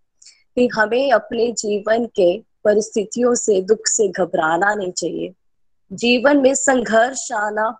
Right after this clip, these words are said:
बहुत जरूरी है, क्योंकि ये संघर्ष ही तो हमें मजबूत बनाते हैं,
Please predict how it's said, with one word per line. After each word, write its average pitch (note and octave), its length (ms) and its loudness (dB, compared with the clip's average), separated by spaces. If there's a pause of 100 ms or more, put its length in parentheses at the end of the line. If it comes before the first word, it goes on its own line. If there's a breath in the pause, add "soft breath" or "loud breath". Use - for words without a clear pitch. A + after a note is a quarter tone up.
(140)
बहुत F#3+ 640 0
जरूरी F3 360 -4
है, E3+ 200 -6 (440 loud breath)
क्योंकि C#4 280 0
ये D4+ 140 4
संघर्ष C4 680 0
ही C#4 120 -6
तो B3+ 200 -2
हमें A#3 680 0
मजबूत G#3+ 720 2
बनाते F#3 640 -2
हैं, E3+ 160 -10